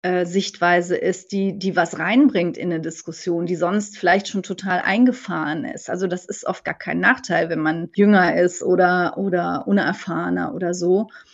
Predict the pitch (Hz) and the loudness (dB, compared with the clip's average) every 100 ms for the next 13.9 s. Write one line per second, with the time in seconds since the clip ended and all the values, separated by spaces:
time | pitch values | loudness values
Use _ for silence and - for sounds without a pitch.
0 | _ 196 - 226 - 220 240 233 208 185 | _ 0 2 2 4 8 10 8 6 6
1 | 202 214 208 208 220 214 196 190 - 202 | 6 4 2 0 0 0 -2 -2 -4 -2
2 | 202 190 220 226 208 - 185 175 - 202 | 0 0 -2 -4 -6 -6 -8 -10 -8 0
3 | 233 240 240 - - - - _ - 196 | 4 4 2 -10 -20 -20 -20 _ -2 0
4 | 190 196 - - - - 185 202 196 202 | 4 4 4 -4 -8 -8 -2 0 2 0
5 | - 202 190 196 214 226 - 185 190 - | 0 2 4 4 4 2 2 0 0 -6
6 | - - 208 - 208 208 190 202 226 202 | -18 -8 -6 -6 -6 -6 -4 -2 0 2
7 | 208 202 208 - - 202 220 226 - 202 | 4 4 2 -4 -2 6 6 6 0 0
8 | 208 202 - - - _ - 190 202 208 | 2 2 -2 -18 -20 _ -2 2 4 4
9 | - 190 185 185 180 - 180 - 139 156 | 4 0 2 0 -2 -4 -6 -4 -4 -6
10 | - - - - - - - 196 - - | -8 -20 -12 -8 -6 -8 -4 -4 -4 -8
11 | - - 185 160 - 175 160 170 196 190 | -6 -4 -4 -8 -8 -8 -6 -4 0 0
12 | 175 170 196 185 - 269 262 - 196 190 | -2 -4 -6 -6 -2 -4 -4 -2 2 4
13 | 185 190 196 175 170 160 165 160 160 | 4 2 0 -2 -2 -2 -2 -2 -4